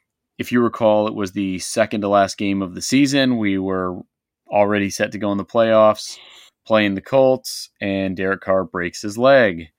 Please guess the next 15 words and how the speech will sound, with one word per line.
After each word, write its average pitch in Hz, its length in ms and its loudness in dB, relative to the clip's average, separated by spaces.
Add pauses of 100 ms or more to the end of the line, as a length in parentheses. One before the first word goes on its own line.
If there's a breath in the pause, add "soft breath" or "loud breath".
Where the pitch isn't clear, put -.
(580)
Now, 101 140 -2
he's 101 180 -2
limping 110 260 0
around 120 240 2
last 101 300 2
week. 98 380 -4
He - 220 -20
stayed 101 300 -4
in 98 60 -4
the 98 60 -6
game. 92 380 -4
That's 90 240 -4
good 95 260 -2
and 92 120 -2
all. 90 300 -2